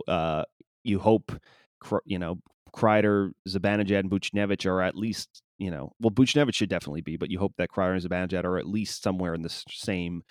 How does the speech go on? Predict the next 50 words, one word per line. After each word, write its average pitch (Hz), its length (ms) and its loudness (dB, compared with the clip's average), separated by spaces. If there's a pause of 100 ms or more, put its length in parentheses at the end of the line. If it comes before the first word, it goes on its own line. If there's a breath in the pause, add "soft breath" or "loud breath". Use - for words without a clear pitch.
(280 loud breath)
stratosphere 87 540 0
of 71 60 -6
the 76 80 -4
players 78 340 -2
they 76 100 -6
are 73 180 -4
right 69 200 -8
now, 53 340 -12
you 85 120 -4
know, 64 260 -10
uh, 65 320 -6
cold 92 220 2
streak - 240 -6 (140)
withstanding. 82 720 -6 (520)
And 101 180 2
then 123 160 4
you 101 120 2
can 98 160 -6
see, 92 220 -4
oh, 110 160 4
this 104 140 -6
team's 113 240 -2
gonna 104 120 -2
be 92 100 0
absolutely 98 480 -2
dangerous 131 480 -2
because 80 580 -10
they 87 140 -4
are 92 100 0
not 117 180 0
gonna 123 120 0
get - 140 -2
pushed - 280 0
around 80 320 -6
as 82 140 -6
much - 400 -10 (400)
'cause 87 160 -4
they'll 87 140 0
be 78 140 -6
physically 82 440 -6
more 82 200 -4
mature. 80 480 -6
They'll 82 120 -8
be 80 180 -10
a - 20 -18
heavier 82 320 -6
team. 87 420 -8 (720)
Uh, 85 340 -2 (340)
and 113 160 4
yeah, 120 200 4